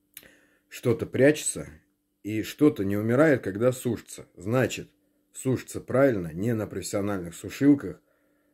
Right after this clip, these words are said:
а, которые, которые можно сделать и девяносто, и чуть ли не сто градусов.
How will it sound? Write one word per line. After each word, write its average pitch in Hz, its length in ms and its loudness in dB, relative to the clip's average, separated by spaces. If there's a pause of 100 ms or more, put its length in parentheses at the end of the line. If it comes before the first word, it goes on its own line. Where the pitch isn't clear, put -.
(360)
а, 85 340 -8
которые, 87 720 -2
которые 101 320 -2
можно 98 320 -2
сделать 92 500 0
и 78 60 -16
девяносто, 95 640 -2
и 80 100 -10
чуть 85 180 -14
ли 82 100 -10
не 87 100 -8
сто 113 260 -2
градусов. 87 560 -4